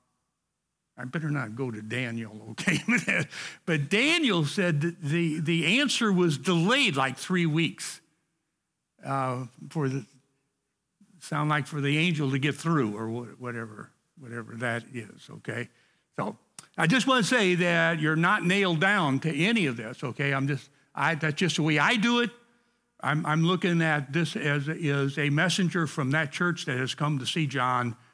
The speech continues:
and John's gonna give them, uh, to take back, okay? We know that the messenger belongs to the church because the picture, oh, just prior to that, let me read to you the, the,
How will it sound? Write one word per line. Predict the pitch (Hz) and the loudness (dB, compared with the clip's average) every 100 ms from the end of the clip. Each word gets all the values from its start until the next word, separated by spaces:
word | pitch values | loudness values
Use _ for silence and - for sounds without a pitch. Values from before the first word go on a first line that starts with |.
| _ - | _ -6
and | 123 | -6
John's | 120 123 127 123 | 0 0 0 -2
gonna | 135 120 | -6 -2
give | 127 120 | -2 -2
them, | 120 123 113 _ _ - | -4 -6 -8 _ _ -14
uh, | 127 117 | -10 -8
to | 123 | -4
take | 123 117 110 | -2 -2 -2
back, | 120 - - _ _ _ _ 131 | -2 -4 -18 _ _ _ _ -12
okay? | 117 139 175 170 _ _ _ _ - | -4 -2 -2 -4 _ _ _ _ -4
We | 151 156 | 0 2
know | 175 247 220 185 196 - - | 4 4 4 2 0 -4 -6
that | 160 156 | -4 0
the | 156 | 2
messenger | 160 160 156 165 | 2 2 0 0
belongs | 139 139 147 254 262 | 0 0 2 2 2
to | 247 | 0
the | 165 | -2
church | 143 139 127 127 - _ _ _ _ _ | -2 -4 -4 -6 -12 _ _ _ _ _
because | 151 139 - 151 143 151 139 - 147 | -4 -4 -2 -2 0 0 -2 -6 -6
the | 139 | -6
picture, | - 214 202 233 202 | 0 -2 0 -4 -2
oh, | 143 139 98 _ _ _ _ - | -2 -2 -4 _ _ _ _ -2
just | 175 - | -2 0
prior | 175 165 160 | 2 2 2
to | 156 | -2
that, | 139 139 151 | 0 0 0
let | 190 | 2
me | 175 | 2
read | 156 165 160 - | 2 2 0 -2
to | 165 | 0
you | 143 143 143 143 - - | 2 2 2 0 -8 -16
the, | 135 135 | -8 -8
the, | 139 127 127 | -4 -4 -4